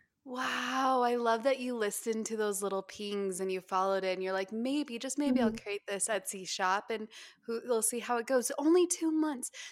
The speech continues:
Speaker 1: Two
Speaker 2: Mm-hmm.
Speaker 1: months. It usually
Speaker 2: <laughs>
Speaker 1: takes people years. And that doesn't
Speaker 2: Yeah.
Speaker 1: mean that they're not supposed to do it, but that really just
Speaker 2: Mm-hmm.
Speaker 1: shows, like, you're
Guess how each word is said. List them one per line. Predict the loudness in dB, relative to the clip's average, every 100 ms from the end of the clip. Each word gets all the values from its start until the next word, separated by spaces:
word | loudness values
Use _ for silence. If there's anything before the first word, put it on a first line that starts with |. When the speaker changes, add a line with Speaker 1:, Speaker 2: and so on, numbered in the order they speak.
| -6
Speaker 1:
Two | -2 2 4 6 4
Speaker 2:
Mm-hmm. | 2 -4
Speaker 1:
months. | 2 4 4 -2 -4
It | 0
usually | 4 4 2
Speaker 2:
<laughs> |
Speaker 1:
takes | -2 -4 -6 -8
people | -8 -4 -2 -2
years. | -2 0 0 2 0 0 -2 -2 -4 -14 -20 -4
And | 6
that | 10
doesn't | 10
Speaker 2:
Yeah. | 8
Speaker 1:
mean | 2
that | 2
they're | 2
not | 2 0
supposed | 0 2 2
to | 0
do | 2 4 4
it, | 2 2
but | 0 0 2
that | 2 4
really | 2 4
just | 4 2
Speaker 2:
Mm-hmm. | 0
Speaker 1:
shows, | 0 0 -2
like, | -6 -4
you're | -2 -2 -2